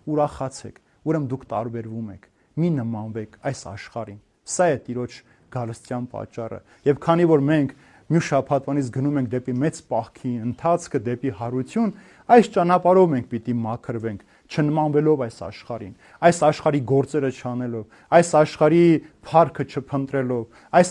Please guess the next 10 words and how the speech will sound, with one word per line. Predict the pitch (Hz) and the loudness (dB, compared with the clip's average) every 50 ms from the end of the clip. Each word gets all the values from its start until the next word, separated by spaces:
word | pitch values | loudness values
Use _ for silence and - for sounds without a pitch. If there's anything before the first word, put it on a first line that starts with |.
| - 151 | 4 2
աշխարհի | 165 160 - - 175 175 175 196 185 180 | 2 2 2 4 6 6 6 6 4 2
մեջ | 175 180 - - | 0 0 0 0
ավել | 175 175 160 175 170 160 135 120 120 | 0 2 4 4 2 2 0 4 6
բան | 156 170 175 175 156 139 120 - - _ _ _ - | 8 8 8 8 6 4 0 -6 -12 _ _ _ -6
ցանկանալու | - 151 147 147 147 147 143 139 143 143 147 156 151 143 123 - - 120 117 120 131 | -2 -2 -2 0 0 0 0 0 2 0 0 2 0 -2 -2 -4 -8 -8 -6 -2 -2
մլ-, | 143 139 131 135 143 | -2 0 0 2 2
մոլուցքը | 147 147 160 160 156 - - 131 120 123 | 2 2 2 0 -2 -4 -6 -6 -4 -4
մեր | 123 120 127 | -4 -4 -4
մեջից | 127 123 - 135 131 - - - | -6 -6 -8 -12 -14 -14 -12 -12
հանելով, | 120 120 120 123 113 117 110 | -8 -6 -6 -6 -6 -8 -10